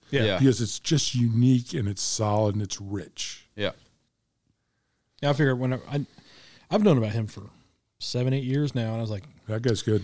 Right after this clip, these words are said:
Speaker 1: it's like, it just, it just clicked on me. I was like, "Oh man, th-, listen, that's a guy that you all would enjoy," because I enjoy him. So I know if, if I enjoy it, it's more than likely in that category, y'all were more than likely enjoy it. And plus, it's cool that I know, you know, a friend of mine is in the music video and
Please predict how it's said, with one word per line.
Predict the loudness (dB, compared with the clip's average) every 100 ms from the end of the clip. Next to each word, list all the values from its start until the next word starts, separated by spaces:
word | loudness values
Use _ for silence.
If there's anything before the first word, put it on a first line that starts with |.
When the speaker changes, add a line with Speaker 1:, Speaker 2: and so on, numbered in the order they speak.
| -4
Speaker 1:
it's | -8
like, | -6
it | -4
just, | -2 -2 -2
it | -2
just | 0 0 -2
clicked | 0 2
on | 2
me. | 0
I |
was | 0
like, | -2
"Oh | -2 -2
man, | -2 -4 -6
th-, | -8
listen, | -8 -8 -8 -10
that's | -10 -8
a |
guy | -6 -6 -6
that | -8 -14 -20 _
you | -8 -4 -2
all | -4 -8
would | -10
enjoy," | -8 -4 -2
because | -2
I | 0
enjoy | 0 0 -4
him. | -6 -6
So | -6 -10 -12 -20 -18 -2
I | 2
know | 4
if, | 2 -2
if | -10 -8
I | -4 0 4
enjoy | 4 6 6 4
it, | 0
it's | -4 -2
more | 2 4
than | 4
likely | 2 0 0
in | 2
that | 2 0 -6 -10
category, | 0 2 2 2 0 -2 -6 _ _
y'all | -6 -4 -4
were | -4
more | -4 -4 -4
than | -4
likely | -6 -8 -10 -14 _ _ _ -20 -20 _
enjoy | -4 -2
it. |
And | 2
plus, | 4 2
it's | 2
cool | 2 4
that | 4
I | 2
know, | 2 2 0 -4 -8
you | -4
know, | -4 -4 -8
a | -4
friend | 0 0
of |
mine | 0 -2
is | -2
in | 0
the | 0
music | 0 0
video | -2 -2 -2 -2 -2 -2
and | -6